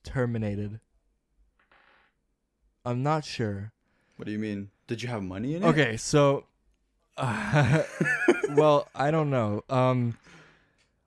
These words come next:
Speaker 1: a long time ago, when I started making, like, my channel and I connected it to, uh, my AdSense, I made my PayPal account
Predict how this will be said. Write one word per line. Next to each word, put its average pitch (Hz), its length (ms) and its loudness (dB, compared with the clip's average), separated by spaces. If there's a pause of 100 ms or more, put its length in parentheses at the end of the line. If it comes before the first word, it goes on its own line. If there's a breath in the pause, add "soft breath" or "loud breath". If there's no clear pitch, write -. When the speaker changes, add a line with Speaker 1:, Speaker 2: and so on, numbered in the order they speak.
(360 soft breath)
Speaker 1:
a 143 80 2
long 156 380 4
time 139 300 0
ago, 110 340 0
when 113 220 0
I 117 100 0
started 120 340 0
making, 113 380 -2
like, 104 160 -6
my 117 180 -2
channel 110 440 0
and 107 100 0
I 110 80 0
connected 113 480 -4
it 113 140 -4
to, 107 520 -2 (140)
uh, 110 200 -2
my 113 180 0
AdSense, 117 680 -2 (720 soft breath)
I 131 380 2 (120)
made 147 420 2
my 151 160 2
PayPal 139 480 0
account 143 380 -2